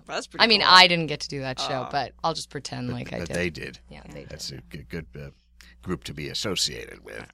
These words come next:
Speaker 2: Yeah.
Speaker 3: Keep it on the resume.
Speaker 2: Yeah. Well, the th-, Theater Orangeville was huge. They, uh, they had, like, young company and theater programs for kids, and it was amazing. It's like a professional theater.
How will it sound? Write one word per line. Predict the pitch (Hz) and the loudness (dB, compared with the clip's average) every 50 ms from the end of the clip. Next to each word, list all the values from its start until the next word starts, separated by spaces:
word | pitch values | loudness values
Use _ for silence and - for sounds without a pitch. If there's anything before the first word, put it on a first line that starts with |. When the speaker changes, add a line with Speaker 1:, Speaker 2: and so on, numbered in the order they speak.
| _ - | _ -10
Speaker 2:
Yeah. | 170 170 170 175 175 170 156 135 | -8 -6 -4 -2 -2 -2 -2 -4
Speaker 3:
Keep | - - 90 - 73 | -4 -6 -6 -4 -4
it | |
on | 76 73 73 | -6 -6 -6
the | 73 | -6
resume. | 76 90 90 87 80 78 69 - - - 120 139 - - - | -6 -6 -4 -4 -6 -6 -8 -10 -12 -12 -10 -12 -12 -10 -8
Speaker 2:
Yeah. | 180 190 214 247 247 226 175 139 143 - - | -4 -2 0 2 2 2 0 -2 -4 -8 -8
Well, | - 202 | -8 -6
the | 208 214 214 | -6 -6 -10
th-, | - - - - 190 | -10 -14 -18 -18 -8
Theater | - 262 269 247 | -6 -2 0 2
Orangeville | 220 233 254 214 208 180 | 2 2 0 0 -2 -4
was | 175 170 170 | -4 -6 -6
huge. | - 247 262 220 - - - - 170 | -8 -10 -10 -10 -12 -12 -16 -16 -8
They, | - 160 156 156 143 | -4 -2 -2 0 0
uh, | 143 139 139 143 139 131 - _ _ _ _ - - | -2 -4 -4 -6 -8 -10 -14 _ _ _ _ -16 -8
they | - 165 170 | -6 -4 -2
had, | 170 165 156 143 135 | 0 -2 -2 -2 -4
like, | 147 147 - - | -8 -10 -10 -10
young | 160 151 147 143 147 156 | -6 -6 -4 -4 -4 -6
company | 160 160 147 143 156 151 151 143 143 | -8 -10 -10 -10 -12 -12 -10 -10 -10
and | 139 143 139 - | -12 -12 -14 -14
theater | - 165 156 151 147 143 | -10 -10 -8 -8 -8 -10
programs | - - - 139 - 151 139 131 139 - - | -12 -12 -12 -12 -10 -12 -14 -10 -8 -8 -8
for | - 147 | -8 -10
kids, | - - - 143 143 139 135 147 | -14 -12 -10 -10 -10 -10 -12 -14
and | 143 139 | -14 -12
it | 151 | -8
was | 151 160 180 | -6 -4 -4
amazing. | 196 202 220 262 262 - 156 147 | 0 0 0 0 0 -4 -6 -10
It's | 151 180 - | -8 -6 -6
like | 175 151 | -6 -6
a | 160 | -6
professional | - - - 170 - 170 160 - - 165 156 147 | -8 -8 -10 -6 -4 -4 -4 -4 -6 -8 -8 -8
theater. | - - 160 151 147 151 147 156 165 | -10 -10 -10 -6 -6 -6 -6 -8 -10